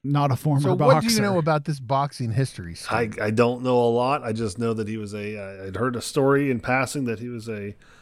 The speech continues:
Speaker 1: Well, I'm assuming, like,
Speaker 3: I
Speaker 1: Golden
Speaker 3: mean,
Speaker 1: Gloves or something
Speaker 3: I
Speaker 1: like
Speaker 3: don't
Speaker 1: this,
Speaker 3: know.
Speaker 1: or what?
Speaker 3: What would be amazing is if he fought somebody, like,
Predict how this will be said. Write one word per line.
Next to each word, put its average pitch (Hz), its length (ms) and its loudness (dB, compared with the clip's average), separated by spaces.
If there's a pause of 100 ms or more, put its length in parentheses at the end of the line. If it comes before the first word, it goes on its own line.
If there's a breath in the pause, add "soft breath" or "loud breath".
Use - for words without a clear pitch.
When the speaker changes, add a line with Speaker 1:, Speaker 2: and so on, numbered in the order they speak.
(200 soft breath)
Speaker 1:
Well, 185 160 0
I'm 190 60 2
assuming, 185 500 4
like, 156 200 -2
Speaker 3:
I - 80 -2
Speaker 1:
Golden 156 300 4
Speaker 3:
mean, 135 60 0
Speaker 1:
Gloves 170 460 2
or 208 80 2
something 208 360 2
Speaker 3:
I 220 120 2
Speaker 1:
like 202 100 -2
Speaker 3:
don't 220 160 2
Speaker 1:
this, - 60 0
Speaker 3:
know. 165 140 6
Speaker 1:
or 131 40 4
what? 127 160 2
Speaker 3:
What 160 120 6
would 139 120 2
be 127 120 4
amazing 113 500 2
is 98 140 -4
if 92 160 -8
he 104 80 -8
fought - 300 -8
somebody, 104 320 -6
like, 95 300 -6